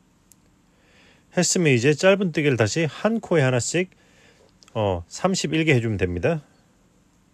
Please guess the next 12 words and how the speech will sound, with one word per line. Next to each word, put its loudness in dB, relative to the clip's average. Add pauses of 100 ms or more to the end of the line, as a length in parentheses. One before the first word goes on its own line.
(1800)
하나, -8 (2250)
둘, -6 (420)
삼십일 -6
여기까지 -8 (1400)
했으면 -4 (160)
그 -10
다음 -2
코에다가 -4
짧은 -6
뜨기 -12
두 -16
개, -6